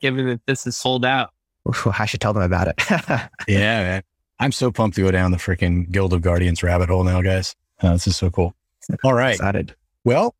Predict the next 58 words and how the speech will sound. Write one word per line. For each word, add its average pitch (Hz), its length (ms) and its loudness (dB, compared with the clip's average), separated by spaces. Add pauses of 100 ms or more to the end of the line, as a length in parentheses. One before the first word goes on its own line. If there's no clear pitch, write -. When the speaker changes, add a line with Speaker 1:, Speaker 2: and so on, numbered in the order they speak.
(120)
Speaker 3:
uh, 110 320 2
I 107 80 -12
think 143 200 -2
we've 117 160 0
reached 135 240 -2
the 117 100 2
outer 113 200 2
limit 151 280 0
at 107 120 -4
the 110 120 0
edge 107 140 0
of 107 100 0
N 113 100 2
F 107 140 -2
Ts 110 320 0
for 135 120 -2
today. 98 420 0
So 101 320 -2
thanks 113 260 -2
for 185 80 -2
exploring 131 380 0
with 135 100 0
us. 196 260 -4 (160)
We've 110 160 0
got 110 200 0
space 120 300 -2
for 117 100 -2
more 117 180 2
adventures 120 540 0
on 127 160 2
this 135 140 -2
starship. 120 580 -2
So 107 280 0
invite 117 240 -2
your 127 80 -2
friends 135 340 0
and 120 100 2
recruit 127 320 0
some 107 140 0
cool 165 220 0
strangers 98 600 0
that 95 100 -8
will 98 60 0
make 104 180 2
this - 140 -8
journey 104 280 2
all 104 220 2
so - 140 -4
much 107 240 -2
better. 85 260 -4 (240)
How? 120 320 -2 (340)
Go 107 100 2
to 101 60 0
iTunes 110 500 0
right 104 180 0
now, 131 280 0
rate 127 300 0
us, 139 240 -2